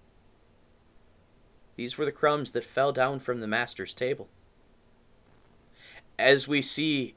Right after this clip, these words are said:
in our reading from Paul's letter to the Ephesians today, Jesus' blood removes that separation between Jews and Gentiles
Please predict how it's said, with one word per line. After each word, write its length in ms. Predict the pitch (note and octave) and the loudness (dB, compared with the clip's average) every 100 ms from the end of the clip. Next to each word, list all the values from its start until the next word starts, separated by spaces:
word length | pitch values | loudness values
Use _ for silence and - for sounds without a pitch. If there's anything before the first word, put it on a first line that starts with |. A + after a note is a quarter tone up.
| - | -4
in 100 | A#2+ | 2
our 160 | A#2 | 4
reading 420 | A2+ B2+ B2 A#2 A2 | 4 4 4 2 -2
from 240 | A2 G#2+ | -4 -4
Paul's 340 | A2+ A#2+ G#2+ | 0 0 2
letter 320 | A2+ A2+ A2 G#2 | 2 2 2 -2
to 400 | - A#2 A2 G#2+ | -8 -6 -6 -4
the 180 | G#2 F#2+ | -6 -6
Ephesians 580 | - G#2 G2+ G#2 F#2+ | -4 -4 -4 -6 -10
today, 360 | - F#2+ F#2 F2+ - - - | -8 -4 -4 -6 -12 -20 -16
Jesus' 400 | - C3+ C#3 B2 | -6 -4 -2 -4
blood 380 | - A2+ A#2+ A2+ | -4 2 4 4
removes 880 | G2 A#2 G#2+ A2 C3+ C3 G2+ - - - - - | 0 0 0 0 0 -2 -6 -10 -12 -18 -12 0
that 200 | A#2 - | 0 2
separation 640 | C#3 C3 B2 B2 B2 A#2+ | 2 4 6 4 4 -4
between 340 | A2 A2 A#2 G#2+ | -6 -4 -4 -2
Jews 380 | A#2 C3 A#2 | -2 -2 -2
and 100 | A2 | -4
Gentiles 560 | G#2+ A#2 A2 A2+ A2 | 0 0 2 2 2